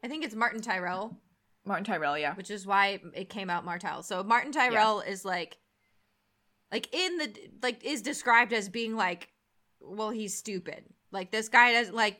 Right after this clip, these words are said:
Speaker 1: this guy can't, we can't hire this guy as Master of Coin. He's really dumb.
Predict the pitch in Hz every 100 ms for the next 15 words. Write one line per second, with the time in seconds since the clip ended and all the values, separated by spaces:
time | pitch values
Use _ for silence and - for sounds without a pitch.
0 | _ 208 240 - 196 165 - 175 175 _
1 | _ 330 - 277 185 226 214 202 202 -
2 | 185 180 180 185 208 220 220 247 311 330
3 | 349 381 370 381 214 170